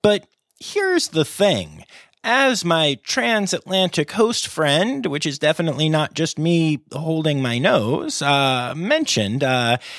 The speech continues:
it's time to buckle in because this is not going to be the happy stuff.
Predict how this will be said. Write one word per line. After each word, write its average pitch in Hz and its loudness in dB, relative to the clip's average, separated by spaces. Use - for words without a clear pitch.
it's - -4
time 214 0
to 123 0
buckle 110 0
in 98 -2
because 101 -2
this 233 0
is 123 -2
not 127 0
going 110 -2
to 104 -4
be 90 -6
the 120 2
happy 82 -4
stuff. - -10